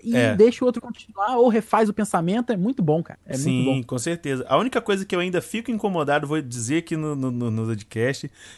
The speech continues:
Speaker 2: que você e o Andrei, vocês não têm isso entre si. Por exemplo,
Speaker 1: Como assim?
Speaker 2: quando, quando você tá falando,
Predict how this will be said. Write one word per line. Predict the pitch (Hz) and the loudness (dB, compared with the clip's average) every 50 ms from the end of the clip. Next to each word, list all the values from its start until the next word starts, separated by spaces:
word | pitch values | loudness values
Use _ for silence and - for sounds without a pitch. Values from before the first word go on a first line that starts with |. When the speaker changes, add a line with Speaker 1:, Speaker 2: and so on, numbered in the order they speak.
| - | -14
Speaker 2:
que | - - 131 | -8 -6 -6
você | 113 131 151 147 - - - - 170 185 196 180 | -2 -2 -2 -2 -2 -4 -4 -2 0 0 0 0
e | 156 | -2
o | 147 | -2
Andrei, | 151 139 127 147 170 165 | -4 -4 -4 -4 -4 -4
vocês | 165 156 - 165 156 | -4 -6 -8 -8 -6
não | 175 196 202 | -6 -6 -6
têm | 208 196 185 180 | -6 -6 -6 -6
isso | 180 - - | -6 -6 -6
entre | 190 190 208 196 | -6 -6 -6 -6
si. | - - - 107 92 - _ _ | -6 -6 -8 -8 -10 -12 _ _
Por | - 131 135 | -2 0 0
exemplo, | 139 131 120 123 | 0 0 0 0
Speaker 1:
Como | 139 170 175 | 0 2 2
assim? | 165 156 165 | 2 2 2
Speaker 2:
quando, | 147 139 135 147 135 - _ _ _ | 2 2 0 -2 -4 -6 _ _ _
quando | - 170 180 185 165 | 0 2 2 2 2
você | 165 170 - - 214 | 0 0 0 0 0
tá | 214 220 190 | 0 0 0
falando, | - - 151 139 143 160 202 214 190 135 113 101 - | 2 2 2 4 2 2 0 -2 -2 -2 -4 -4 -6